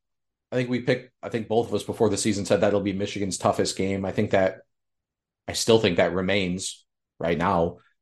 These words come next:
Penn State, honestly, a lot like Michigan, has just kinda done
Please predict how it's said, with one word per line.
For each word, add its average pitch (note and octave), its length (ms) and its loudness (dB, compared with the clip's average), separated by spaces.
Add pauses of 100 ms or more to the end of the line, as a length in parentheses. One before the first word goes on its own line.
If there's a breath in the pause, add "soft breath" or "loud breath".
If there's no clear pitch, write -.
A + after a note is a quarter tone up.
(120)
Penn D3+ 160 6
State, D#3 260 6
honestly, C3 680 4
a B2 80 -2
lot C3+ 180 8
like B2+ 120 6
Michigan, A2+ 380 2
has F#2+ 120 -4
just A2+ 180 -4
kinda G#2+ 180 2
done A2+ 540 0